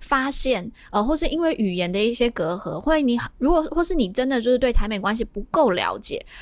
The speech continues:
所以有可能会让你很难去察觉，诶，这其实是一个受操弄的讯息。那就是比邻认为，就是面对这样子这么多的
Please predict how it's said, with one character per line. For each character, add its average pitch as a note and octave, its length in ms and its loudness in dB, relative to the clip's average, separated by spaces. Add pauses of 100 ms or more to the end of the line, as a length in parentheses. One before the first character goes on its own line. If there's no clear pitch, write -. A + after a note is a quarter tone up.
(100)
所 - 140 0
以 C#4+ 60 4
有 E4 120 0
可 A#3+ 140 -4
能 F#3+ 140 -6
会 A3+ 120 -2
让 G#3+ 140 -2
你 G3 80 -6
很 G3+ 200 -8
难 E3 140 -10
去 G#3 80 -6
察 E3 220 0
觉， F#3 80 -6
诶， A#3+ 140 -2
这 D4 120 -4
其 G#3 240 -2
实 G3+ 60 -2
是 B3 80 -4
一 - 20 -4
个 G#3 120 0
受 G#3 260 0
操 F3+ 280 -4
弄 F3+ 200 -6
的 - 140 -8
讯 F3+ 280 -10
息。 - 320 -6 (280)
那 D4 200 2 (440)
就 - 100 -2
是 E4 80 4
比 G#3+ 180 0
邻 F#3 200 -4
认 A#3+ 180 0
为， F3+ 120 -2
就 A3 120 -8
是 A#3+ 120 0
面 A#3+ 220 0
对 G#3+ 200 0
这 - 120 -2
样 G#3+ 200 -2
子 - 120 -10
这 C#4 160 0
么 A3 160 0
多 F#3+ 280 0
的 F3+ 280 -4